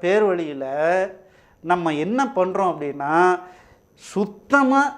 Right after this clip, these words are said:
உடல்ல சக்தியை கொன்னுட்டு வெறும் உடம்பா வாழ்ந்துட்டு இருக்கோம்.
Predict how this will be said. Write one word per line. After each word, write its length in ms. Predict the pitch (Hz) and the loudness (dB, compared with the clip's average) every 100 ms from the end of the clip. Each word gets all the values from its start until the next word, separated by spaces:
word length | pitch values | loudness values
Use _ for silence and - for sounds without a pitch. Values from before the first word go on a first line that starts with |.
| - _ _ _ _ _ _ _ | -14 _ _ _ _ _ _ _
உடல்ல 540 | 143 170 233 320 302 233 - | -2 2 6 6 6 4 4
சக்தியை 540 | - 208 208 - 294 254 - - | 2 2 -2 -4 0 0 0 2
கொன்னுட்டு 540 | 214 254 294 277 170 165 160 139 | 4 4 2 2 2 2 0 0
வெறும் 440 | 170 220 269 302 185 156 | 2 4 4 0 -2 -6
உடம்பா 440 | 170 214 262 254 262 208 | -2 0 0 2 2 4
வாழ்ந்துட்டு 420 | 170 165 156 - | 2 2 -8 -12
இருக்கோம். 260 | 123 _ | -20 _